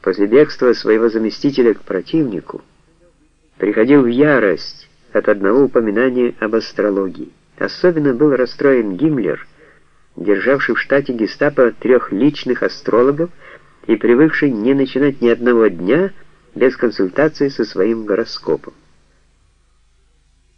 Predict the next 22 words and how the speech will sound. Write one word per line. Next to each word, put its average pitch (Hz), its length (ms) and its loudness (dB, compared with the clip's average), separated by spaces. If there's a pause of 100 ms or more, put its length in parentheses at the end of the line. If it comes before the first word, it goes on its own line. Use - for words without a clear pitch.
(180)
Зная 95 380 -4
слабости 107 920 -4 (440)
своего 85 400 0
шефа, - 480 -2 (960)
Гейдрих 139 500 2
и 120 80 2
Мюллер 131 480 4
с - 140 -16
особым 147 420 2
садистским 135 600 -2
удовольствием 107 680 -4 (800)
приносили 135 600 2
рейхсфюреру 131 800 0
С 117 300 -4
С 127 220 -2
на 107 120 -4
подпись 117 520 0 (800)
все 95 180 -4
новые 147 380 6
и 123 40 2
новые 120 400 4
списки, - 540 -2